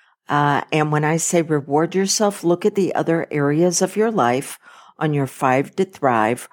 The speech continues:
where something is working. So you've got your finances, your health,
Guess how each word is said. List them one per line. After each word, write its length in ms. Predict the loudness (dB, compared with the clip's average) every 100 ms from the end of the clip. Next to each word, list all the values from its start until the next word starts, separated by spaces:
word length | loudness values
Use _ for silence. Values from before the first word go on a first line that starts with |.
| -20 -20 _
where 140 | 0
something 560 | 0 0 0 0 -2 -2 0
is 320 | 0 0 -2
working. 540 | -2 -2 -4 -10 -10 -16 _ _ -8
So 180 | 0
you've 320 | 0 0 -4 -2
got 360 | 0 2 0 -4
your 240 | -4 -4
finances, 1080 | -4 0 0 2 0 0 -2 -4 -4 -4 -4
your 160 | -6 -6
health, 500 | -4 0 0 -2